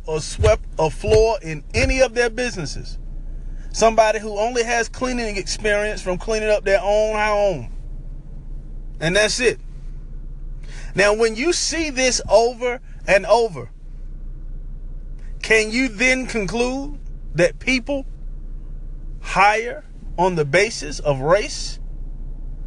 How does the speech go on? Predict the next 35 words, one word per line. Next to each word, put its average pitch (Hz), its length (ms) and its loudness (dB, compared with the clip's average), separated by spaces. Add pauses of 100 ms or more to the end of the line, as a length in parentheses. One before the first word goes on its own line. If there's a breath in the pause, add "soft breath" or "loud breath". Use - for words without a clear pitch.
(260)
Now, 175 180 6
earlier 254 500 4
I 196 200 4
said 226 340 0
it 220 80 -4
was 185 160 -4
natural. 196 500 0
We 147 140 0
all 175 180 4
know 165 200 0
it's 139 100 0
natural 139 340 -2
for 131 200 -2
us 127 100 -6
to 127 140 -6
gravitate 127 500 0
towards 131 320 -4
people 131 340 -6 (360 loud breath)
who 143 380 -2
have 165 280 2
some 175 180 0
type 170 220 2
of 160 80 -4
similarity 160 640 0
with 101 120 -8
us. - 200 -10
Does 117 80 -4
this 185 200 2
mean 202 220 0
that 123 140 -4
black 160 260 4
people 214 340 -4 (220 loud breath)
need 170 220 0
to 156 100 -2
get 185 180 2